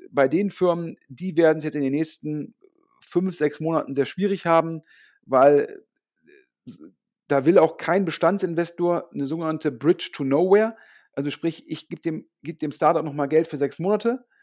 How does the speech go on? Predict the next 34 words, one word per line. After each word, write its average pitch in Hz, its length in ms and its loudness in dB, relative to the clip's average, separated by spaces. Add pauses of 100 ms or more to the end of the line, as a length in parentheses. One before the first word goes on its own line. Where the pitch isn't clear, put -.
(560)
aber 147 260 4
eigentlich 175 420 0
weiß 175 320 -2
ich, - 260 -8
dass - 120 -16
das 139 140 -10
Startup 147 280 -2
in 143 80 -10
sechs 135 220 -6
Monaten 143 260 -6
auch 160 240 -2
kein 131 200 -4
Geld 117 200 -2
bekommt. - 380 -12
Und 120 80 -8
das 135 100 -6
ist 156 80 -14
sozusagen 156 300 -4
die, 139 120 -8
die 101 80 -6
sogenannte 147 320 0
Bridge 135 480 0
to 156 120 -6
Nowhere, 143 440 0
also 120 140 -6
die 139 140 -6
Brücke 175 320 -4
ins 156 240 -8
Nichts. - 420 -6 (640)
Und 143 100 -6
das 135 140 -2
will 202 100 6
eigentlich 156 240 0
keiner. 156 460 0